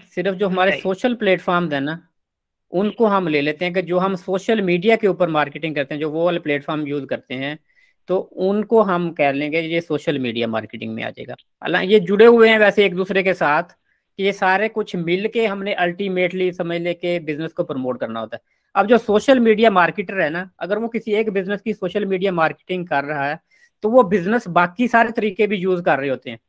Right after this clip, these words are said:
Speaker 1: कि वो एसईओ भी यूज़ कर रहे हैं, एससीएम भी यूज़ कर रहे हैं, blogging भी यूज़ कर रहे हैं, YouTube भी यूज़ कर रहे हैं,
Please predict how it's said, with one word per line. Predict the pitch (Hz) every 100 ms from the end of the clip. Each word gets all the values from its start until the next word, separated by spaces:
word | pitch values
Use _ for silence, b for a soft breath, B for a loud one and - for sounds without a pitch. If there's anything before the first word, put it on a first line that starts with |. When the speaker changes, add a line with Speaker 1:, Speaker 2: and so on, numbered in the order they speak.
| _ _ _
Speaker 1:
कि | 202
वो | 214
एसईओ | 202 190 208 233
भी | 226 220
यूज़ | 220 214
कर | 208 196
रहे | 202
हैं, | 208 214
एससीएम | 185 190 - 220 208 208
भी |
यूज़ | 196 196 185
कर | 190
रहे | 185 196
हैं, | 196 190
blogging | 170 160 175 208
भी | 196
यूज़ | 190 196 180
कर | 190
रहे | 180 190
हैं, | 190 165
YouTube | 185 208 208
भी | 185
यूज़ | 180 175
कर | 185 165
रहे | 180
हैं, | 185